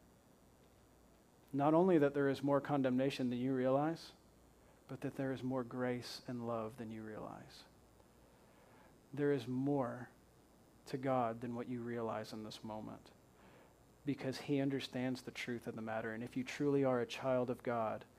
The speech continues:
he knows that your disposition has been changed, but he also knows that you're a broken, sinful human being. This should not then encourage you to say, "Well,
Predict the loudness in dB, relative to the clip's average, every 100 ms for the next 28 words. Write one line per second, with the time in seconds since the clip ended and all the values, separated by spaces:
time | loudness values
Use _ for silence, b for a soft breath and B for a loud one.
0 | b -6 0 0 2 0 0 0 -4 -2
1 | -4 -4 -6 -8 -6 -4 -4 -4 -4 -8
2 | -8 -6 -4 -6 -6 -6 -2 -2 0 -4
3 | -4 -4 -4 -4 -8 -6 -4 -4 -2 -4
4 | -4 -6 -6 -6 -6 -6 -6 -6 -6 -8
5 | -8 -10 -10 -12 -16 -20 -20 -20 -20 -20
6 | -20 -20 -20 -20 -20 -20 -20 -20 -20 -20
7 | -20 -20 -20 -20 -20 b b b 4 4
8 | 4 4 4 6 4 4 4 2 2 0
9 | -2 2 4 4 2 -6 -6 -6 -6 -2
10 | 0 0 0 0 -2